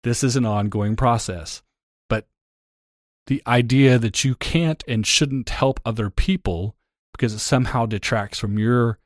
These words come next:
success is actually one hundred percent backwards. It's the exact opposite.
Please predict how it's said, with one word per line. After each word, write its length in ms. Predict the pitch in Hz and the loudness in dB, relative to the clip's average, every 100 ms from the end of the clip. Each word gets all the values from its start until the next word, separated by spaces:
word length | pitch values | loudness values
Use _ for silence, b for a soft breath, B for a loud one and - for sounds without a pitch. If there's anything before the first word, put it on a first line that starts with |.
| _ | _
success 500 | - 113 - 104 - - | -8 -4 -2 -2 -4 -6
is 320 | 110 101 95 - | -4 -4 -6 -8
actually 440 | 98 101 - 113 107 | -6 -4 -4 -4 -2
one 280 | 98 110 110 | -2 -2 -2
hundred 260 | 117 107 | -2 -4
percent 360 | - 104 110 - - | -4 -4 -6 -6 -4
backwards. 480 | 95 - 98 85 - | -2 -2 -8 -10 -12
It's 120 | - | -6
the 80 | - | -4
exact 380 | 113 107 95 117 | -2 -2 -2 0
opposite. 540 | 110 110 - - - | 0 -2 -6 -8 -12